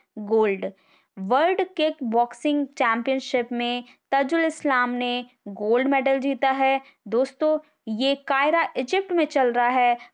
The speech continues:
तजुल इस्लाम जम्मू कश्मीर की रहने वाली हैं। बात करें इजिप्ट, तो इसकी कैपिटल है काहिरा, करेंसी है इजिप्टियन पौंड।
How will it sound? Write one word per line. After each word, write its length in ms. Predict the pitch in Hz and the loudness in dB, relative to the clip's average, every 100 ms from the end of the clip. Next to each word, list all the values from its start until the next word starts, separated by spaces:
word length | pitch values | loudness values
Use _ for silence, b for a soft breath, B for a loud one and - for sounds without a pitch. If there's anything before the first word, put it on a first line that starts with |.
| _ | _
तजुल 340 | 302 311 370 359 | 0 2 2 0
इस्लाम 540 | 339 - 285 269 269 269 _ 202 | 0 0 2 2 0 -6 _ -4
जम्मू 300 | 269 277 294 | 0 2 2
कश्मीर 460 | 285 277 277 277 | 0 0 0 -2
की 180 | 247 285 | 0 -2
रहने 400 | 226 220 240 240 | 0 0 0 0
वाली 380 | 220 202 190 196 | 0 0 -2 -4
हैं। 180 | 190 190 b b 196 | -6 -8 b b -4
बात 320 | 208 208 208 | 0 0 -2
करें 280 | 233 226 214 | 0 0 -2
इजिप्ट, 440 | - 196 247 294 - _ | -4 -2 -2 -2 -6 _
तो 40 | 220 | -12
इसकी 260 | 220 - | -10 -10
कैपिटल 540 | 233 262 254 302 302 339 | -4 -2 -2 -2 -2 0
है 120 | 330 | -2
काहिरा, 600 | 320 262 254 262 262 254 262 B - | -2 -2 0 2 2 2 -2 B -4
करेंसी 500 | 254 269 311 302 339 | 0 2 0 0 -2
है 260 | 311 294 294 B B | 0 0 -2 B B
इजिप्टियन 760 | 247 226 311 - 330 320 320 311 _ _ | -4 -2 -2 0 0 2 0 -4 _ _
पौंड। 340 | 254 226 208 | 2 2 2